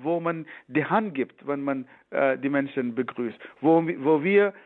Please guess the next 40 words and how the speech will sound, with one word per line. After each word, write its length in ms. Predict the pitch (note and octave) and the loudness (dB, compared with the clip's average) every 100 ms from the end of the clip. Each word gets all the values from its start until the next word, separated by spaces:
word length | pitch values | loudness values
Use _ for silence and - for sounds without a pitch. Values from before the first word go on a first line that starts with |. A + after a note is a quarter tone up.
| _ - | _ -4
wo 220 | D#3+ D#3 | -2 0
wir 260 | F#3 F#3 | 2 2
uns 180 | F#3 F3+ F3 | 2 -4 -4
in 120 | D#3+ | -4
den 160 | D3+ | -2
Augen 380 | - G3+ G3 F3+ | 4 4 4 -2
schauen. 340 | D3 C3+ G2+ - - _ | -8 -8 -8 -14 -20 _
Wir 120 | C3+ | 0
leben 220 | D#3 F#3+ | 4 4
in 60 | F#3+ | 4
einer 200 | E3+ D3+ | 0 0
Gesellschaft, 680 | C3+ C3+ D3+ G3+ F#3+ G3+ E3 | -2 -2 2 2 4 2 2
wo 160 | D#3 F3 | 0 0
man 160 | F3 | 0
mit 180 | E3 D3+ | -2 0
deinem 280 | D#3 D#3 D3 | 0 0 -4
Gesicht 360 | D3 D3+ G3 - _ | -2 -2 -4 -6 _
offen 360 | - G#3 G#3+ F3 | 0 2 0 -2
auf 120 | D#3 | -4
der 100 | D3+ | -8
Straße 560 | - E3 G3 F#3 F3 - - - | -8 -2 0 0 -2 -6 -10 -8
läuft. 480 | D3 G3 G3+ D3 C3 | 2 4 4 2 2
Damit 280 | D3+ E3 C#3 - | 2 0 -10 -16
wissen 480 | B2 D#3+ G3 G#3 E3+ | -4 -2 -2 -4 -2
wir, 260 | F3+ F3 E3 - | 2 2 0 -8
wer 300 | - F3+ F#3 | 2 4 4
auf 120 | F3 | 2
der 80 | E3 | -6
Straße 500 | - - - G#3 - | -12 -4 -2 -2 -4
läuft. 340 | D#3+ - - - - - | -4 -4 -6 -10 -20 -4
Wir 120 | D3 D3+ | 2 6
leben 420 | F#3 G#3+ G#3+ F#3+ - - | 6 6 2 0 -14 -6
in 160 | D#3 | -2
einem 380 | D3+ D3 D3 C3+ - - | 0 0 0 -4 -8 -8
Land, 460 | B2+ D#3 A3+ G#3+ D3+ | 0 2 2 -2 0
wo 220 | D#3+ D#3 | 0 0
Ehrenamt, 720 | - A3+ A#3+ A3 G3 F3 C3+ - - _ _ - | 6 6 6 -2 -4 -8 -8 -14 -20 _ _ -8
dass 180 | D3 D#3+ | -8 -4
man 260 | D#3+ D3+ - - _ B2 | -4 -4 -8 -20 _ -4
Sachen 400 | D3 G3+ A3 F#3 | 0 2 0 -6